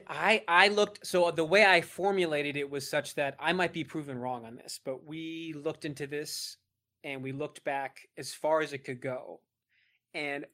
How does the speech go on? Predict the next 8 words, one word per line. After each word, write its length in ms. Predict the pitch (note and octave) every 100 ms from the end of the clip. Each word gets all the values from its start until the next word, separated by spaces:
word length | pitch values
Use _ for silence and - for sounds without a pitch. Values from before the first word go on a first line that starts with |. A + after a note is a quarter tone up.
| _
I 220 | D3 E3
actually 320 | F3+ F3 - D#3+
saw 440 | - D#3+ D#3 C#3
an 140 | C#3
interview 540 | C#3 D3+ D3 C#3+ C#3 C3+
with 160 | B2+
Harvey 320 | - D3 C#3 B2
Mansfield. 840 | B2+ D3+ F3 - C#3 - -